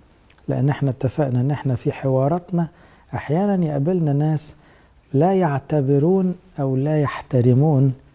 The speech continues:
مرجعية الكتاب، وبالتالي يحترمون العقل. خلينا نناقش العقل. بداية الإنجيل قال من أول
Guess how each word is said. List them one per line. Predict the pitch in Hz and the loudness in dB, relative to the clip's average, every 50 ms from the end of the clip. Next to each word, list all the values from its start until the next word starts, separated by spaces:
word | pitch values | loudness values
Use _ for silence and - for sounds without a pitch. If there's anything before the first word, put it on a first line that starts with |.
| - - _ _ _ - | -20 -20 _ _ _ -2
مرجعية | 135 135 127 127 127 139 135 139 131 120 110 - | 0 0 2 2 2 2 4 4 4 2 2 -2
الكتاب، | 107 101 - - 110 - 98 - - - - _ _ _ _ - _ _ _ - | -8 -10 -10 -10 -12 -12 -14 -18 -20 -20 -20 _ _ _ _ -20 _ _ _ -6
وبالتالي | 139 120 110 120 117 - - 165 160 127 120 120 127 127 120 - - - - - - - - | -2 0 2 0 0 0 0 2 2 4 4 4 2 2 0 -6 -16 -20 -20 -20 -20 -12 -6
يحترمون | 180 123 - - - - 147 120 117 120 131 139 147 160 | -6 -4 -4 -6 -6 -4 -2 0 2 2 2 2 2 2
العقل. | 165 180 180 180 175 - - - - - _ _ _ - | 2 2 2 2 0 0 -6 -16 -16 -20 _ _ _ -16
خلينا | - - 165 113 107 113 113 117 120 120 | -8 -2 0 0 2 2 2 2 2 2
نناقش | 123 123 131 127 - - 131 - 147 | 0 0 0 -2 -4 -6 -6 -6 -6
العقل. | 131 98 104 - - - - - - _ _ _ _ _ _ _ _ _ _ _ _ - - - - - - - - _ _ - | -6 -6 -8 -12 -14 -18 -20 -20 -20 _ _ _ _ _ _ _ _ _ _ _ _ -20 -20 -20 -20 -20 -20 -20 -20 _ _ -4
بداية | 135 127 139 185 240 254 247 - | 0 2 4 4 4 4 2 0
الإنجيل | 226 214 208 196 185 175 170 185 180 214 202 180 | -2 0 0 0 0 0 0 0 0 0 0 -2
قال | 190 202 196 | -2 -2 0
من | 185 180 156 143 | 0 0 0 0
أول | - - 170 196 196 190 180 175 160 147 135 123 120 110 | -2 -2 -2 0 2 2 2 2 2 2 2 0 0 -4